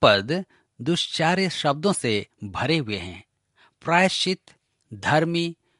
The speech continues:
छुटकारा। यद्यपि ये शब्द कठिन है, इनसे डरे नहीं, क्योंकि जब हम उन्हें अपने बौद्धिक स्तर पर लाते हैं तो वही पाते हैं जो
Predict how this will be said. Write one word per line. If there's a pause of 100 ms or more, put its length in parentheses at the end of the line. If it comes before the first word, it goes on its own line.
(200)
छुटकारा। (440)
यद्यपि
ये
शब्द (100)
कठिन
है,
इनसे
डरे
नहीं, (280)
क्योंकि (220)
जब
हम
उन्हें
अपने
बौद्धिक
स्तर
पर
लाते
हैं
तो
वही
पाते
हैं (360)
जो